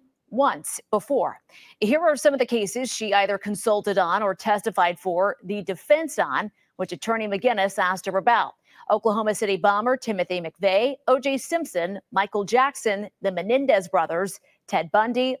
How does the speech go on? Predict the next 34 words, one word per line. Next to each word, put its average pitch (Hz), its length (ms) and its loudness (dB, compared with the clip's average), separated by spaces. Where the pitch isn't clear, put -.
Phil 196 160 0
Spector, 240 540 0
Harvey 185 320 0
Weinstein, 233 680 0
and 202 220 -2
Robert 175 420 4
Durst. - 500 -2
Attorney 214 320 0
John 214 220 2
Schoenhorn 208 560 2
showed 302 320 2
the 381 60 4
jury 196 340 0
the 214 120 -2
signed 330 360 0
agreement 226 560 -2
with 202 220 -2
his 277 260 0
office 185 380 2
that 185 160 4
it 208 100 0
has 190 320 0
with 196 100 -4
Doctor 180 280 -2
Loftus, 175 560 0
including 240 580 -2
the 240 140 -2
six - 340 -8
hundred 269 340 0
dollar 208 340 6
an 202 80 2
hour 180 280 0
fee. 254 380 -4
It 202 120 0